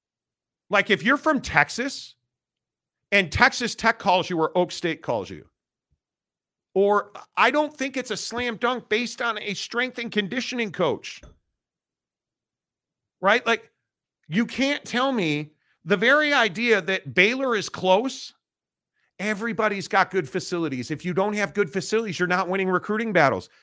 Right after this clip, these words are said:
Do you think Jimbo has terrible facilities in College Station? They don't, and they recruit their asses off.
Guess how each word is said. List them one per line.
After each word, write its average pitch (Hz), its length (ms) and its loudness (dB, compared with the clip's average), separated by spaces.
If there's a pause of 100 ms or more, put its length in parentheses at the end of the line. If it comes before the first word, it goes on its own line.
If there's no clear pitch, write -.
(460)
Do 147 120 0
you 233 160 2
think 254 240 2
Jimbo 226 420 6
has 208 260 6
terrible 208 400 6
facilities 202 720 -2
in 190 80 -2
College 190 400 2
Station? 190 400 0
They 233 160 2
don't, 247 380 4
and 208 160 0
they 226 120 6
recruit 240 380 0
their 240 240 0
asses 233 460 4
off. 95 240 0